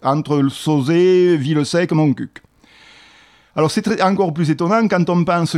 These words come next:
que nous sommes quand même sur une ligne de déplacement de population depuis le Maghreb occidental jusqu'au bassin aquitain. Ce sera la voie d'invasion de sept cent trente-deux par les, euh, les troupes arabo-musulmanes qui o-, seront arrêtées à Poitiers par Charles Martel.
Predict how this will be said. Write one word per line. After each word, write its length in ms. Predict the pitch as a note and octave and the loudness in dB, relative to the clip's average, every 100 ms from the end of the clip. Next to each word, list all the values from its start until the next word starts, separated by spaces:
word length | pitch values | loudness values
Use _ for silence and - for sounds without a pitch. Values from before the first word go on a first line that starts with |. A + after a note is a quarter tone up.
| C3+ | -2
que 260 | F3 E3 A#2 - _ _ _ _ _ - | 0 0 0 -8 _ _ _ _ _ -4
nous 100 | C#3+ | -4
sommes 320 | - E3+ D#3 | 0 0 0
quand 140 | C#3 D3 | 0 0
même 340 | D#3 D#3 C#3+ | 0 2 0
sur 300 | C3 - D3 | -2 -4 0
une 300 | C#3+ C#3 C#3+ | 2 2 2
ligne 460 | C#3 F3+ E3+ D#3+ C#3 | 0 2 2 2 0
de 140 | C#3 | -2
déplacement 580 | C3 D#3 D3+ D3 D3 D3 | -2 -2 -2 -2 0 2
de 100 | C#3 | 0
population 760 | D3 C3 D3 C#3+ - D#3+ D3+ | -2 -4 -2 -4 -2 -2 0
depuis 560 | C#3 D3 - D3+ D#3 B2 - - | 2 0 -2 -2 -2 -2 -8 -6
le 100 | C#3 | -2
Maghreb 400 | D3 D#3 C#3 C#3+ | 0 0 0 -2
occidental 760 | C#3 - D3 C#3+ C3+ D3+ C3+ B2+ | -2 -4 -2 0 0 2 2 0
jusqu'au 280 | A#2+ C3 C3+ | -4 -6 -4
bassin 320 | B2+ C3+ B2 | -4 -2 -2
aquitain. 500 | B2 D#3 G3 G3+ G#3+ - - - | -2 -4 -2 0 -2 -4 -20 -8
Ce 140 | C#3+ | -6
sera 220 | D#3+ D3 | -2 0
la 140 | D3 C#3 | 2 0
voie 260 | C3+ D3+ | 0 0
d'invasion 640 | C#3 C#3 C3 B2 A#2+ D3 C#3 | 2 2 2 0 0 0 2
de 100 | C3 | 0
sept 240 | - D3 | -2 -4
cent 180 | - C3+ | -2 0
trente-deux 640 | B2+ C#3 B2+ C#3 D3+ D3 | 0 0 0 0 2 2
par 180 | C3 C3+ | 0 0
les, 160 | C#3 - - - - | -2 -4 -8 -20 -4
euh, 140 | D3+ C#3 | 0 0
les 160 | C3 | 0
troupes 280 | B2 F3+ C3 | -2 -2 0
arabo-musulmanes 960 | D3 C3+ C3+ D3 C3 C3+ D3 C#3+ C3+ B2+ | 0 0 2 2 2 2 2 4 2 0
qui 200 | C#3+ C3 | 0 -2
o-, 120 | C3 | -2
seront 320 | - D3 C#3 C3+ | -6 -2 0 0
arrêtées 480 | C#3 C3 A#2 D3+ | 0 -2 0 0
à 60 | C3 | 0
Poitiers 540 | - D3+ C3+ - D#3 | -2 -4 -4 0 0
par 400 | C3+ - C#3+ A#2+ - | 0 0 0 -2 -10
Charles 340 | - D3 C3 | -4 -4 -2
Martel. 520 | C3 D3+ - F#3+ B3 | -4 -4 -4 -4 -4